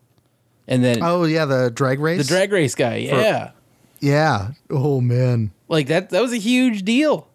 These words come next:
Speaker 1: I mean, for these people, for that community. Like, that's the first time that's happened. 'Cause this dude was on the books in, like, Guinness World Records books, other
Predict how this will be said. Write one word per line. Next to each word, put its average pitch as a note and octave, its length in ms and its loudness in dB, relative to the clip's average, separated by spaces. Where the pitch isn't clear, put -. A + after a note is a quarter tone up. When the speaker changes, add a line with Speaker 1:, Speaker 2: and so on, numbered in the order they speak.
Speaker 1:
I G#3 100 0
mean, G#3+ 200 0
for G3 140 -2
these G#3+ 220 0
people, E3+ 220 -6
for E3+ 80 0
that E3+ 180 0
community. D3+ 560 0
Like, C#3+ 100 0
that's F#3+ 200 -2
the A3 100 -2
first A3 260 -2
time A#3+ 180 -2
that's A3+ 220 -2
happened. G#3 560 -6
'Cause D#3 120 -4
this F3+ 120 0
dude G#3+ 160 -2
was F#3 100 -2
on F#3+ 180 2
the F3+ 60 0
books F#3 360 -4
in, D3 100 -6
like, A#2+ 160 -4
Guinness D#3 280 0
World E3+ 240 0
Records F#3 340 -2
books, - 520 -4
other D#3 400 0